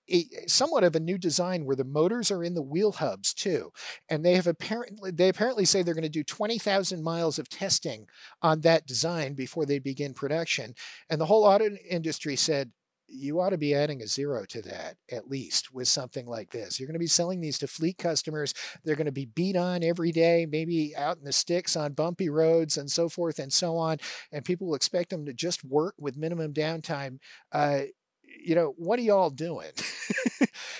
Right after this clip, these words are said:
And then they had their earnings report last night, and, uh, their loss was somewhat wider than Wall Street had expected, but, you know,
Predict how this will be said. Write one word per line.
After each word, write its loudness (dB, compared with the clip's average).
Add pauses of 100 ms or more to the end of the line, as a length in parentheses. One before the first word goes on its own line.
(120)
And 4
then 6
they 4
had 8
their 6
earnings 0
report 2
last 4
night, -2 (320)
and, 2 (300)
uh, 4 (220)
their 6
loss 6
was 2
somewhat 2
wider 6
than -4
Wall -2
Street -2
had -2
expected, -2
but, -2 (140)
you -4
know, -8